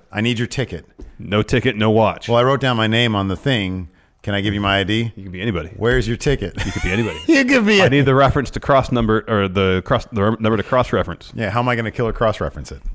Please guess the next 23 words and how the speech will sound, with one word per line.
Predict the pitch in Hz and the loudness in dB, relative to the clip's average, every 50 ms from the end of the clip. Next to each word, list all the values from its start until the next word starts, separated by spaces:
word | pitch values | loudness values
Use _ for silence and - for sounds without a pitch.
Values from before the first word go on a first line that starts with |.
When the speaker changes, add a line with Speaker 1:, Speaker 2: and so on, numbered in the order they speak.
| - - - | -12 -14 -16
Speaker 2:
It's | - - | -18 -16
totally | - - 160 143 117 101 | -8 -4 -4 -2 -2 -4
Killer | - 107 92 85 | -6 -8 -10 -12
Kross. | - - - - - - - | -12 -16 -18 -20 -20 -16 -12
I | 107 | -10
ran | 110 98 90 | -10 -10 -10
twice. | - - - 127 - _ _ _ _ _ _ _ _ _ _ _ _ _ _ _ _ _ _ _ _ - - | -12 -16 -18 -20 -20 _ _ _ _ _ _ _ _ _ _ _ _ _ _ _ _ _ _ _ _ -10 -4
Uh, | 98 101 104 101 101 101 101 104 104 | -2 0 2 2 4 4 2 2 2
then | 113 131 | 2 2
we | 139 | 2
had | 135 123 110 | 2 2 2
a | |
Bianca | 104 120 131 135 135 123 110 | 0 0 0 2 0 0 -2
Belair | 98 104 120 120 117 120 120 123 123 | 0 2 2 4 4 4 4 4 2
interview | - 113 107 101 87 92 95 98 101 101 98 | 0 -2 -4 -4 -2 0 0 2 2 2 0
outside | 101 104 - - - 117 110 104 98 | -2 -4 -6 -6 -2 0 2 2 2
of | 85 - | 0 0
Full | - - 123 113 104 | 0 2 2 2 2
Sail. | - - - 87 82 80 85 90 - _ - | 0 -2 -4 -2 -2 -2 -4 -6 -8 _ -14
Speaker 1:
Mm-hmm. | - 90 90 87 90 87 82 85 | -12 -10 -8 -8 -8 -8 -8 -8
Speaker 2:
She's | 80 - 170 156 - | -10 -10 -12 -10 -8
fantastic. | - 139 135 123 123 107 95 87 - - - - - _ _ _ _ | -6 -6 -4 0 0 0 0 0 -4 -10 -20 -20 -20 _ _ _ _
Speaker 1:
Yeah. | - 80 87 92 90 87 73 | -12 -8 -8 -6 -6 -8 -8